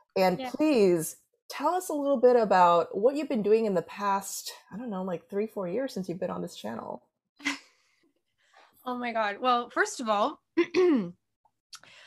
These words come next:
Speaker 2: I'm really happy to be a part of your roots. I loved that you said that. That was really sweet. That's delightful to me. Um, but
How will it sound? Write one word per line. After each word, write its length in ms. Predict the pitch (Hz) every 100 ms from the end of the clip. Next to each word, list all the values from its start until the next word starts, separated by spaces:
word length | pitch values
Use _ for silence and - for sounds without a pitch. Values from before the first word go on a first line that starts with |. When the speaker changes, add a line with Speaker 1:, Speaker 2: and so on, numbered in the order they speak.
| _ 247
Speaker 2:
I'm 320 | 240 226 247
really 180 | 247 262
happy 240 | 233 254
to 80 | 226
be 120 | 220
a 40 |
part 180 | 202 208
of 80 | 196
your 180 | 202 175
roots. 680 | 165 175 247 - - - -
I 80 | 202
loved 320 | 185 185 190
that 160 | 190 -
you 80 | 185
said 240 | 185 160
that. 220 | 185 208
That 120 | 196 160
was 200 | 185 190
really 160 | 180
sweet. 420 | 180 190 170 220 _
That's 280 | 208 196 -
delightful 840 | 202 - 190 180 170 - - 190 185 -
to 100 | 190
me. 320 | 185 208 302 _ - - - - -
Um, 260 | 247 247
but 140 | 262